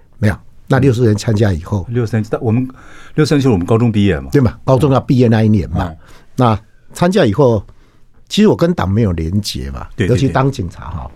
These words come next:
Speaker 2: 嗯。
Speaker 1: 哎，根本就是行政中立嘛。
Speaker 2: 对，对，对，对。
Speaker 1: 所以基本上我对党就没有什么联系。那一晃，这当中啊，民进党执政的时候，哎，看我真本性啊。
Speaker 2: 嗯，嗯，嗯。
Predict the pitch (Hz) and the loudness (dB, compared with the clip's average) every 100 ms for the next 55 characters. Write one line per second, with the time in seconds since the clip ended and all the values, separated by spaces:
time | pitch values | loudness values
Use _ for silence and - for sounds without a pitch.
0 | - 104 90 - - - - - - 131 | -12 -10 -8 -12 -20 -20 -20 -18 -2 2
1 | 123 110 95 - 120 95 117 - 98 104 | 4 4 4 4 2 4 2 0 0 0
2 | 95 90 92 78 76 - 113 104 90 87 | 0 -2 -4 -4 -8 -4 -4 -2 -4 -8
3 | 87 160 165 123 113 110 - - 180 107 | -4 2 4 4 2 -2 -8 -6 -2 -2
4 | 101 95 92 - - - - 95 151 104 | -2 -4 -6 -10 -20 -20 -12 -2 0 0
5 | 87 90 117 104 92 80 87 90 92 98 | -4 -4 -2 -2 -4 -6 -8 -6 -8 -10
6 | - - - 90 104 - 90 - - - | -14 -20 -10 -6 -6 -6 -8 -12 -14 -12
7 | - - - - - 147 131 120 - 135 | -12 -16 -20 -8 -2 0 0 0 0 -2
8 | - - 165 - 131 131 120 117 110 92 | -4 -8 -6 0 0 0 0 0 0 -2
9 | 101 110 - 151 107 - - - - - | -2 -2 0 0 0 -2 -10 -20 -20 -20
10 | - - - - - - 110 147 117 104 | -20 -20 -20 -20 -14 -4 0 2 2 0
11 | 98 95 85 - - - - - 123 131 | -2 -4 -6 -10 -20 -20 -20 -6 0 2
12 | 120 110 - 135 131 110 104 113 - 101 | 2 0 0 0 2 0 2 0 0 -2
13 | 85 98 123 110 110 104 104 98 | -4 -6 -2 0 0 -2 -4 -6